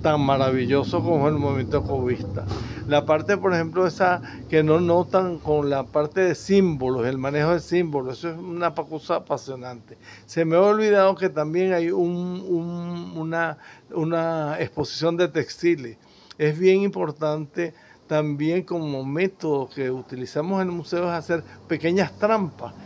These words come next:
En la sala de máscara hay una trampa que es una máscara que no es africana. El que la descubra, nosotros le regalamos un libro.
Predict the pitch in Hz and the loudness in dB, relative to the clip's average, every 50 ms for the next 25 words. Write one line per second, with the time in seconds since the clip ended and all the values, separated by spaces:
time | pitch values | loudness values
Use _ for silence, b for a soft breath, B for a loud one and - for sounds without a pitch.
0 | B B B B 151 151 151 151 151 151 147 143 127 104 - 160 165 180 196 196 | B B B B 4 4 6 6 4 2 2 0 0 2 4 4 6 6 6 4
1 | 185 190 185 175 - 196 185 185 170 160 160 156 160 160 170 165 165 156 - 160 | 4 2 2 0 2 0 2 4 4 2 2 2 0 0 0 0 0 0 2 2
2 | 156 151 151 147 147 - 175 156 165 156 135 127 143 147 151 151 156 151 143 - | 2 2 2 0 -2 -4 -4 -2 -2 -2 -2 -2 -2 -2 -2 0 0 0 -2 -2
3 | - 170 160 160 143 139 143 139 127 123 131 135 139 131 135 151 147 - 156 180 | -2 -2 0 0 -2 -2 -4 -4 -4 -4 -6 -4 -4 -2 -2 -2 -2 -2 -6 -8
4 | - - - 403 381 302 - - b b b b b b b b - 151 135 127 | -6 -6 -6 -6 -6 -10 -12 -14 b b b b b b b b 0 0 0 2
5 | - 151 147 147 147 151 139 - - 151 156 170 180 190 196 196 147 - 156 151 | 2 2 4 6 6 4 4 2 0 -2 0 2 2 2 2 0 0 0 0 0
6 | 143 147 151 151 151 147 143 143 135 131 127 127 127 131 131 120 135 151 160 165 | 2 2 0 0 0 -2 -4 -2 -2 -2 -2 -2 -2 -4 -6 -6 -6 -4 -4 -2
7 | 190 208 202 175 151 131 127 117 | -2 0 0 -2 -2 -4 -10 -12